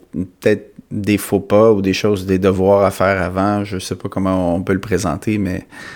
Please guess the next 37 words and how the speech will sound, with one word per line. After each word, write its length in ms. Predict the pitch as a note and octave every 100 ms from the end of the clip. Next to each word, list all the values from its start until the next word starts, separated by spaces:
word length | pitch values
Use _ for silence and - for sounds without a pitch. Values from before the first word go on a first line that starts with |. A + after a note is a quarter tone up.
| - - -
est-ce 220 | G2+ -
que 80 | D#3
c'est 180 | - D#3
irréversible ? 640 | A#2 G#2+ G2 - G2+ D#2
Je 80 | -
présente 460 | - A2 B2 B2+
un, 160 | A#2 G#2
un 260 | D2+ G#2 F#2
projet, 500 | - F#2 G2 A2+ A#2
il 280 | G2+ G2+
est 20 | G2+
mal 360 | G2+ G#2 A#2
monté. 600 | A2 G2 F2+ A2 B2 C#3 - - - - _
L'idée 340 | G#2 B2 D#3+
est 40 | E3+
bonne 320 | E3 A#2+ B2+
à 80 | A#2
la 120 | G2+
base, 440 | G2 G#2 C3 B2
mais 160 | A2 G2+
est-ce 140 | F#2+
que 80 | -
je 80 | -
peux 80 | C#3+
me 140 | C3
représenter 600 | - G#2 A2 G#2 G#2+ F#2+
avec 220 | A2+ G#2+
ce, 320 | - F#2 F2+ F2
ce 120 | G2
projet-là 540 | F#2+ F#2 F2+ F#2 C3
ou 100 | C3
je 80 | G#2+
vais 60 | F#2
me 60 |
faire 200 | F#2 F#2+
rejeter 280 | F#2 - F#2+
automatiquement ? 560 | F2+ E2 C#2+ - E2